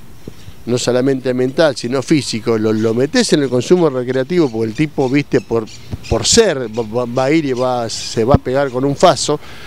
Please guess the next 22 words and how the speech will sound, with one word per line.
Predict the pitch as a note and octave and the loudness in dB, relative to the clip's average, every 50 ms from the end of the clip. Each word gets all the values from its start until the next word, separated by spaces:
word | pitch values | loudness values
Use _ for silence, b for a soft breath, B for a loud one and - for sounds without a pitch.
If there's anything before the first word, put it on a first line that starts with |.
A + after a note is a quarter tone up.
| B B B B B | B B B B B
pero | - D#3+ F#3 | 2 2 2
el | F#3+ | 4
faso | - F4 F4 - - C3+ | 2 2 0 0 0 -2
le | B2 | -2
aporta | A#2 - F3 D#3+ C#3+ C3+ B2 | -2 -2 -2 -2 0 -2 -2
todo | B2+ D3 D3 | 0 0 0
el | D#3 G#3 | 2 2
resto. | D4 F#4+ F4 A#3 - - - F#2 E2+ - - - - - - - B B B B B B B B B B B B | 2 0 0 0 -2 -6 -8 -8 -8 -8 -12 -18 -18 -18 -18 -16 B B B B B B B B B B B B
El | - D#3 | 0 2
consumo | D#3+ - G#3+ G#3+ - D4+ D4+ C4 A3 E3 | 4 6 6 6 6 4 4 4 2 2
recreativo, | C#3+ B2+ - C3 C3 C3+ B2+ - - C3+ B2 A#2+ C#3 | 0 -2 -2 0 0 0 0 0 0 0 2 2 2
hoy | G3+ C4 A3+ | 2 2 0
estamos | - - D#3 C3+ C3 C3+ | 0 -2 -2 -2 0 0
viendo | F3+ G#3 F#3+ D#3+ | 0 0 0 0
las | C3+ A#2 G#2 - | 0 -2 -4 -4
consecuencias | - A2 G2+ - C#3 C3+ - C#4 C4+ G3+ - C#3 A2+ | -4 -4 -2 -2 0 2 4 4 4 4 0 -2 -4
del | A2 G2 | -2 -2
consumo | A2 G#2 - - C3 B2 A#2+ | -4 -4 -2 0 0 2 0
recreativo. | A2 A#2 A#2 A2 A2+ A#2 A2+ G#2 G#2 A#2+ G#2+ G2+ F#2+ F#2+ F#2+ G2 - - - - - - - - - - - - - - - - - - - - - - - - - G2 F2+ F2 F2+ F#2 F2+ E2 - - - - - - - - - | 0 0 -2 0 0 0 0 0 0 0 0 0 0 -2 -4 -6 -8 -12 -16 -16 -16 -16 -16 -16 -18 -18 -16 -16 -16 -16 -16 -16 -16 -16 -16 -16 -16 -16 -16 -14 -14 -14 -12 -12 -12 -12 -14 -14 -14 -16 -16 -16 -16 -16 -10 -4 -2
Entonces, | C3 B2 - A#3+ A3 - - D#3+ - B B B B - | 0 2 4 4 4 4 2 -2 -2 B B B B 0
vos | D3 F#3 G3+ | 2 4 4
decís, | F#3+ F3 - - F3+ D3 A#2 | 4 2 0 0 0 0 0